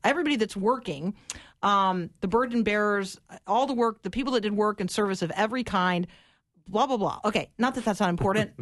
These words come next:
<laughs> but it's the building and finance committee report part of the story. So fast forwarding. So verse fourteen, now we're arriving at the critical portion.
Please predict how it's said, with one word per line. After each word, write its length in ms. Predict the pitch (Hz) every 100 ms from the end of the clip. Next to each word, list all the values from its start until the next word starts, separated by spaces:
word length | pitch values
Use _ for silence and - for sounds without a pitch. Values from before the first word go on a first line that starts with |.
| -
<laughs> 160 | -
but 220 | 214 190 - _ _ _ _ _ _ _ _ _ _ -
it's 220 | 202 -
the 120 | 214
building 680 | 185 165 220 262 269 269 269 -
and 180 | 190 190
finance 520 | - 220 226 190 185
committee 540 | - 180 170 165 160 _ _ -
report 500 | 180 - 185 165 -
part 320 | 175 170 -
of 240 | 170 156 156
the 100 | 147
story. 440 | - 139 - -
So 220 | - 226 -
fast 320 | 151 185 208
forwarding. 360 | - 151 78 - - - - -
So 320 | - 330 262 - _ _ _ _
verse 260 | 180 311 359
fourteen, 580 | 311 277 - 220 120 139 _ _ _ _ _ _ - -
now 160 | 190
we're 160 | 208 202
arriving 300 | 175 175 170
at 60 | 156
the 60 |
critical 320 | 165 180 165 143
portion. 380 | 143 127 110